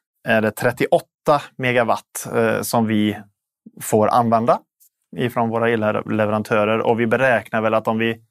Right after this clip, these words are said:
helt och hållet tar bort kupolsmältning och ersätter med elsmältning,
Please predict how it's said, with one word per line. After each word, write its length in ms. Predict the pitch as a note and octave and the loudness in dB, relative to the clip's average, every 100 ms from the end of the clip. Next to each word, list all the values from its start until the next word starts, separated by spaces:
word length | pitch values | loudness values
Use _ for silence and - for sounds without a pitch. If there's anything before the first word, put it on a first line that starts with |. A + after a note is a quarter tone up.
| _ | _
helt 240 | F3 F3 E3+ | 2 2 2
och 60 | |
hållet 220 | D#3 B2 A2+ | 2 2 0
tar 100 | C3 | 2
bort 360 | D3+ - - - _ _ _ | 0 -2 -18 -20 _ _ _
kupolsmältning 840 | - C3 C3 A2+ A#2 G#2+ - B2 B2 | 0 2 2 2 0 0 -2 -2 0
och 360 | A#2+ A2+ - | 0 0 -2
ersätter 600 | B2 A#2 A#2+ - A2 - | -2 2 0 2 -2 -2
med 120 | A2+ A2+ | -2 0
elsmältning, 600 | G#2 A#2 G#2 - A2 | -2 -2 -2 -2 -6